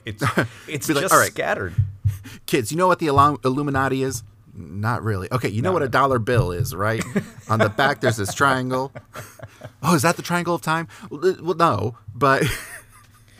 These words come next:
Speaker 1: And, and, uh, the other, like, <laughs> completely tangential, but, like, I'm deep into, uh, Zelda Tears of the Kingdom right now, and all I can think of is the fucking Triforce. Every time they hold up the, the triangle, I'm like, "It's a
Speaker 2: Mm-hmm.
Speaker 1: Triforce."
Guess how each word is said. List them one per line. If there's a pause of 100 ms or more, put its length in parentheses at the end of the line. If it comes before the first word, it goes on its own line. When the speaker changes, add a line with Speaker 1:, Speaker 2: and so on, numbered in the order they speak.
(460)
Speaker 1:
And,
and,
uh,
the
other,
like, (200)
<laughs>
completely
tangential,
but,
like,
I'm
deep
into,
uh,
Zelda
Tears
of
the
Kingdom
right
now,
and
all
I
can
think
of
is
the
fucking
Triforce.
Every
time
they
hold
up
the,
the
triangle,
I'm
like,
"It's
a
Speaker 2:
Mm-hmm.
Speaker 1:
Triforce."